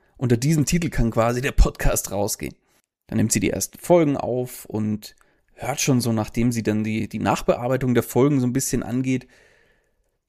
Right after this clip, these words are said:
„Huh, das, da klinge ich aber komisch.“ Ja, zweifelt dann auch so ein bisschen an ihrer Stimme.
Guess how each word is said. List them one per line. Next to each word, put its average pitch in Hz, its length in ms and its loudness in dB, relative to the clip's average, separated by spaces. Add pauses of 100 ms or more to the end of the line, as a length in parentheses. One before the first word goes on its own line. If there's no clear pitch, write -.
(300)
„Huh, 233 200 8 (160)
das, - 280 0
da 98 120 -2
klinge 120 220 2
ich 226 80 2
aber 95 180 0
komisch.“ - 640 0
Ja, 104 280 -2 (260)
zweifelt 127 420 -2
dann 104 120 0
auch 110 160 -6
so - 80 -4
ein 110 80 -2
bisschen 127 300 0
an 110 120 0
ihrer 123 220 -2
Stimme. 139 540 -2